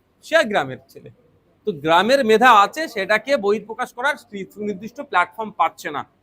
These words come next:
যদি প্ল্যাটফর্ম সঠিকভাবে দেওয়া হয়, স্কিল, তাদের যে স্কিল আছে, সেটা বিশ্ব জয় করতে পারবে।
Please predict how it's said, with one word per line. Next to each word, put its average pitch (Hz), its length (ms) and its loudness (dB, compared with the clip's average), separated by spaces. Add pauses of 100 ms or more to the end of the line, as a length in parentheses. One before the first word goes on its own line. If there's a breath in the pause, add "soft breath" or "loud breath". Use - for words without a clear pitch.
(320)
যদি 214 380 -4 (160)
প্ল্যাটফর্ম 214 500 0
সঠিকভাবে 233 540 0
দেওয়া 196 300 4
হয়, 143 220 2 (720)
স্কিল, 294 500 -2
তাদের 226 320 4
যে 214 180 0
স্কিল 247 320 -2
আছে, 165 260 0
সেটা 196 180 -6
বিশ্ব 180 320 -6
জয় 151 160 -2
করতে 139 260 -10
পারবে। 123 300 -10